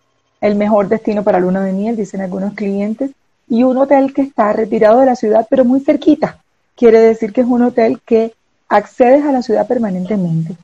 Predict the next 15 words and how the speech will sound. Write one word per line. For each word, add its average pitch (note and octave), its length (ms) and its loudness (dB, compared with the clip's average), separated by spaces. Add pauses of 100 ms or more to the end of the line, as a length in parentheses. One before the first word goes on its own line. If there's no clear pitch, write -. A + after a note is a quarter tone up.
(120)
Creo A#3 200 4
que C#4+ 100 4
algo B3+ 200 2
que C4+ 120 0
no A#3 100 0
les C4+ 160 -2
conté B3 280 -2
es D4+ 80 -4
que D4+ 100 0
tenemos C4+ 320 0
un C4+ 100 2
shuttle B3 440 4
cada A3+ 260 4
dos A3+ 260 2
horas, A3 300 2